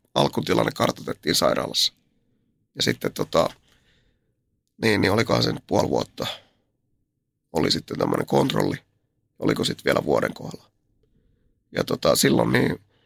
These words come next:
ensimmäisessä tilanteessa niin silloinen psykiatri sanoi, että,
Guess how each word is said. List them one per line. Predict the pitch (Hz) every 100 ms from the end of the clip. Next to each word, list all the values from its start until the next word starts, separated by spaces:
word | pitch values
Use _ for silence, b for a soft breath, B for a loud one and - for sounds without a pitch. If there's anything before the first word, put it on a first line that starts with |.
| _ _ _ _ _ _ _
ensimmäisessä | 143 131 139 131 110
tilanteessa | 135 127 120 123 - 127
niin | 127 117 - _ _ _ _ _ _ _ _ _ -
silloinen | - 139 143 139
psykiatri | - 139 143 - 127
sanoi, | 131 135 139
että, | -